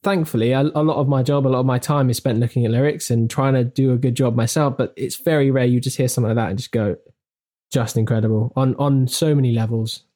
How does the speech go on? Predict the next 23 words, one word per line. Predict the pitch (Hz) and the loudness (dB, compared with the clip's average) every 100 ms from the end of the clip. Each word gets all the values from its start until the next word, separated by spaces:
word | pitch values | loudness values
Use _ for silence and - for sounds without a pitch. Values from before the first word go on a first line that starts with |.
| _ - | _ -6
You're | 143 | -2
taking | 156 151 147 | 0 0 0
something | 147 135 131 | 0 0 0
people | 135 131 | 0 2
know | 131 135 139 | 2 2 2
and | 131 | 2
you're | 127 | 2
reworking | 131 131 135 131 135 131 | 2 2 0 0 0 0
it. | 123 | 0
That's | 135 - 131 | -4 -2 -2
a | |
really | 127 135 127 | 0 0 0
good | 127 127 | -2 -2
one | 120 | -2
to | - | -2
do. | 127 123 | -2 0
He's | 117 | 0
done | 123 120 | 0 0
that | 113 | 0
in | 120 | -2
Last | 120 - | -2 -2
Train | 120 | -4
Home. | 110 123 120 | -2 0 0